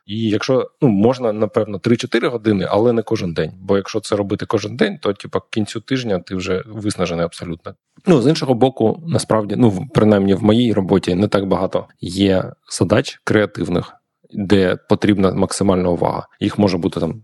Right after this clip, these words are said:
дві-три штуки на тиждень і нормально. І все інше це такі,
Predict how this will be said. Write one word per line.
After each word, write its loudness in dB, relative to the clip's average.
дві-три 2
штуки -2
на 0
тиждень 2
і 0
нормально. -2
І -4
все -2
інше -2
це -4
такі, -4